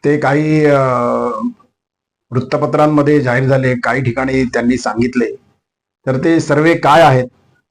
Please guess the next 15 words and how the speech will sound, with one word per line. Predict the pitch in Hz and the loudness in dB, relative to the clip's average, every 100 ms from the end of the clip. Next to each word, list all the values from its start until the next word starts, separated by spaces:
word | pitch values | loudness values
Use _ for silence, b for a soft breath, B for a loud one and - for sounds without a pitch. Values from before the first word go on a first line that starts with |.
| _ _ _ _ _ _ _ _ _ _ _ | _ _ _ _ _ _ _ _ _ _ _
त्या | _ _ - 143 | _ _ -4 -4
तीन | 139 147 | 0 -2
प्रमुख | 139 135 151 147 | 0 0 0 -2
पक्षांनी | 135 143 131 120 | -2 0 0 0
केलेले, | 117 113 110 - _ _ _ _ _ - | -2 -4 -6 -10 _ _ _ _ _ -6
म्हणजे | 120 123 131 | 0 0 0
काँग्रेसनी, | 131 127 143 151 156 156 - - _ _ _ _ _ _ _ _ _ _ _ _ _ _ _ _ _ _ _ | -2 0 2 0 0 -2 -4 -14 _ _ _ _ _ _ _ _ _ _ _ _ _ _ _ _ _ _ _
शिवसेना | - 135 135 143 143 | -2 0 0 0 0
उभाठा | 127 127 131 143 | 0 2 2 2
गटांनी | 131 131 139 156 - _ _ _ _ _ _ _ _ _ _ _ _ _ _ _ _ _ _ _ - - - _ | 2 0 0 -2 -4 _ _ _ _ _ _ _ _ _ _ _ _ _ _ _ _ _ _ _ -20 -18 -20 _
आणि | 113 165 | -4 0
राष्ट्रवादी | 170 135 170 160 175 | 2 2 2 2 4
शरद | 143 127 | 2 0
पवार | 120 104 101 | -2 -4 -4
गटांनी, | 98 - - | -8 -12 -18